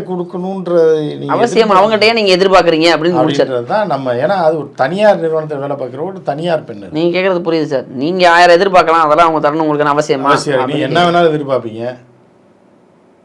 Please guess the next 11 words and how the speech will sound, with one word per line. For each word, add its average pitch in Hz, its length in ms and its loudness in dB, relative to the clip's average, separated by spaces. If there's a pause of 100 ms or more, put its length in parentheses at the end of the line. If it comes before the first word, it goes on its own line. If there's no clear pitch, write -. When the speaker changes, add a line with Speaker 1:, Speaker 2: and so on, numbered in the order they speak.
Speaker 1:
எனக்கு 139 260 -6 (140)
வ-, 123 160 -2 (220)
வ-, 117 180 -6
ஃபோன் 151 240 -4
பண்ணி 131 380 -6
மன்னிப்பு 123 320 -8
கேட்கணும், 120 300 -6
இல்லைன்னா 123 300 -4
விட 120 120 -4
மாட்டேன்னு 120 400 -10
வைங்க. 92 200 -20